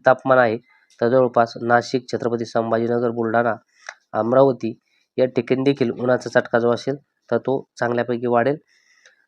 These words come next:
तर थोड्या वेळानंतर जो एप्रिल, मे, जूनचा अंदाज प्रसारित होणार आहे, ज्यामुळे ज्यांच्याकडे पाणी असेल त्यांना देखील ते नियोजन करता येतं. तो व्हिडिओ बघण्यासाठी आपण चॅनल सबस्क्राईब करा.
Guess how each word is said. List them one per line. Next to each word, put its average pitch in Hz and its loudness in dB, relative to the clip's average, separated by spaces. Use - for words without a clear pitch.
तर 143 8
थोड्या 127 6
वेळानंतर 135 4
जो 135 0
एप्रिल, 135 -2
मे, 131 -2
जूनचा 123 0
अंदाज 123 0
प्रसारित 123 -2
होणार 117 0
आहे, 110 0
ज्यामुळे 127 2
ज्यांच्याकडे 123 -2
पाणी 123 0
असेल 127 -4
त्यांना 123 -2
देखील 120 -4
ते 123 -6
नियोजन 117 -4
करता 120 -4
येतं. 123 -4
तो 135 4
व्हिडिओ 120 0
बघण्यासाठी 123 -2
आपण 117 -2
चॅनल 117 -2
सबस्क्राईब 117 -6
करा. 127 -2